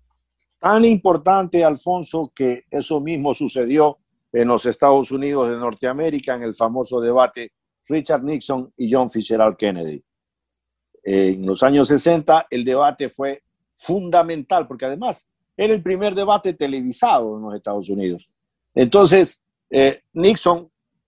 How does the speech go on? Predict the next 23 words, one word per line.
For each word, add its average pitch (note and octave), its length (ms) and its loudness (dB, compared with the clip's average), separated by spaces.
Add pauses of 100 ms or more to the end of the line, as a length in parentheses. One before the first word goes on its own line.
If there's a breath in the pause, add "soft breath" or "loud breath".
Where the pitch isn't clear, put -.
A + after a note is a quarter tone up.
(160)
eh, C3+ 220 2
se - 140 -12
puso E3+ 300 2
nervioso, D3+ 720 -2 (220)
empezó B2 360 -6
a C#3 60 -2
sudar. D#3 560 0 (580)
Eh, B2+ 360 -10
Nixon E3+ 520 -4 (160)
perdió D3 360 2
lo E3+ 80 0
que D#3 100 -6
tú F3 180 -2
dices, E3+ 280 -2
la A#2+ 140 0
forma, D#3+ 420 -4
en B2 60 -8
algunos C#3 360 -6
casos, - 480 -2 (340)
eh, C#3+ 320 -2
estaba E3 460 2
como B2+ 220 -6
desconcentrado. C3 960 0